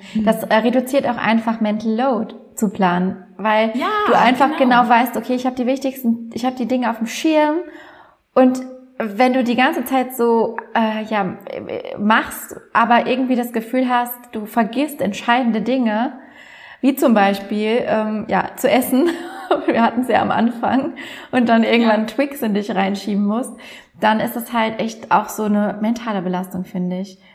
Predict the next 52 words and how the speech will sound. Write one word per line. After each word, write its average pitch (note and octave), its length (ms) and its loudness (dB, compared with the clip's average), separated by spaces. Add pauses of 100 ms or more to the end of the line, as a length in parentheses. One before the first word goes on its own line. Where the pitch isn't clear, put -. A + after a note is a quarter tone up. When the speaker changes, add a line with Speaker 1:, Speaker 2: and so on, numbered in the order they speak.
(120)
Speaker 2:
von - 140 -4
der F#3 100 2
körperlichen F#3+ 540 -4
mal F#3 100 -2
Speaker 1:
Ja. - 60 -8
Speaker 2:
abgesehen. F#3 720 -6 (200)
Ja, F#3+ 160 -4
voll - 200 -10
gut. F#3+ 180 -6 (220)
Hast C4 140 -2
du C#4 60 2
auch B3+ 60 0
einen C4 80 4
Speaker 1:
Ja, G#3 80 2
ich A#3 100 0
Speaker 2:
Grow? - 80 4
Speaker 1:
meine, G#3+ 180 4
wenn's A3+ 240 -2
ein A3+ 80 -2
Genusstwix G#3+ 800 -4
sind, G3+ 360 -6
ist, A3 380 -4
dann, G#3 280 -6
äh, G3+ 420 -8 (300)
ist A#3+ 180 -6
ja B3 120 -2
alles A3 340 -4
cool, E4 160 -2
aber A3 180 -2
wenn's A#3 240 -2
so A3+ 60 -4
ein A3 100 -2
Stresstwix A3+ 460 -4
Speaker 2:
Ja, G#3 160 4
ja. G#3 180 4
Speaker 1:
ist, C4+ 240 -4
dann G#3 180 -2
Speaker 2:
Das, G#3 160 -2
Speaker 1:
ist - 40 -4
halt - 180 -4
irgendwie, G#3+ 340 -6
Speaker 2:
das G#3 220 0
Speaker 1:
das, A#3 160 -4
das A#3 300 0
will A#3+ 120 4
ich F#3+ 120 2
Speaker 2:
Stresstwix. - 120 -4
Speaker 1:
eigentlich G3 460 -6
nicht, G3+ 300 -4
ne? G#3 300 -6
Speaker 2:
<laughs> - 40 -20
Speaker 1:
Ja. G3 380 -4